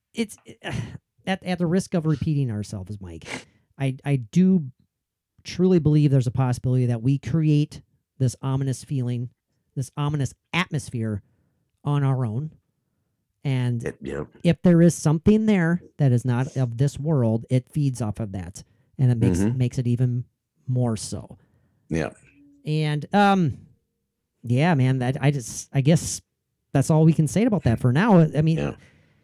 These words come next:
Speaker 1: ghosts
Speaker 2: Right.
Speaker 1: in the attic, ghosts in the basements. Um, my goodness, pure creep factor.
Speaker 2: <sighs> Yeah. And you know what else really feeds on the fear
Speaker 1: Hmm.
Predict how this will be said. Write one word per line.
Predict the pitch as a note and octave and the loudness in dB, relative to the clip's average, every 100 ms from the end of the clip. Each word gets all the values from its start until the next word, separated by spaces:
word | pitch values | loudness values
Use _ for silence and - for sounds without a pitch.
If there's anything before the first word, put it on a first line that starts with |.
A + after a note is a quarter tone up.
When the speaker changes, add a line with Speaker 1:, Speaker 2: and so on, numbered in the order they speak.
| _ _ | _ _
Speaker 1:
ghosts | C3+ D#3+ G3+ - | 6 6 6 4
Speaker 2:
Right. | |
Speaker 1:
in | A3 | 2
the | A3 | 4
attic, | G#3 G#3 G#3+ C3 | 4 4 2 0
ghosts | D#3 F#3+ - | 4 4 4
in | G3 | 2
the | F#3+ | 2
basements. | E3+ F3+ - F#3 F3+ - - - | 4 2 2 2 0 0 -10 -4
Um, | D3 D3+ D3+ D3 C#3 B2+ - | 2 4 4 4 0 -4 -4
my | C3 C#3 | -2 2
goodness, | C#3 C3 - C#2+ - _ _ _ _ - | 2 2 -2 -8 -16 _ _ _ _ -6
pure | - F#3 F#3 | 2 4 2
creep | - F3 E3+ | 2 4 4
factor. | - C3+ A2+ G#2+ F#2 - _ - | 2 0 0 -8 -12 -12 _ -8
Speaker 2:
<sighs> | - - - | -6 -6 -6
Yeah. | F#2 F2+ D#2+ - - | 0 0 0 -2 -2
And | B2+ C3 - _ _ _ - | 2 2 -2 _ _ _ -4
you | A2 | 0
know | A#2+ | 2
what | A#2 | 2
else | A2+ A#2+ - - | 2 0 -2 -4
really | F2+ F#2+ F#2 | 0 2 0
feeds | - G2 F#2+ D#2+ | 0 0 0 0
on | D#2+ C#2 | -2 -4
the | - | -8
fear | - - C3 E2 A#1+ C2 - _ _ _ - | -8 -2 0 0 -2 -6 -8 _ _ _ -4
Speaker 1:
Hmm. | C3+ | -4